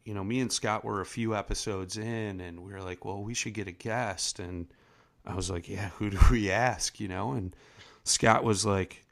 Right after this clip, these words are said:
"Well, let me reach out to this Jay guy. He's on the Jackson team, and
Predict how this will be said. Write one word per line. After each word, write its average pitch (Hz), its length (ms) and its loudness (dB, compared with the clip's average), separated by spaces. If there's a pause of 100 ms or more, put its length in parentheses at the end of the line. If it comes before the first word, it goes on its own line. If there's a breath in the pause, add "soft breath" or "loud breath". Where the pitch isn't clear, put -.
(520)
"Well, 110 120 2
let 165 100 6
me 247 140 4
reach 160 340 2
out 156 200 4
to 127 80 2
this 98 200 0
Jay 113 400 0
guy. 87 500 0
He's 95 300 -6
on 147 180 0
the 120 80 -2
Jackson 107 640 2
team, 101 500 -4
and 85 260 -12